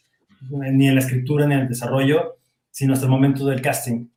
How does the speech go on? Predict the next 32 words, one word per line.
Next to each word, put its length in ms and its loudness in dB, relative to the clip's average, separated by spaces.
Y 720 2
Isabel 280 2
Cortázar, 640 2
eh, 400 0
y 80 -2
Andrea 220 0
Viatti, 260 2
que 120 -4
son 460 0
los 100 -16
directores 360 0
de 80 -2
casting 260 -2
con 120 -6
los 100 -14
que 120 -6
he 260 -6
trabajado 480 0
en 100 2
las 120 -4
demás 180 4
películas, 540 2
eh, 240 4
ya 100 6
sabemos, 400 6
¿no? 140 6
Que 100 4
llega 120 6
el 60 6
momento 340 4
y 40 4
es, 160 2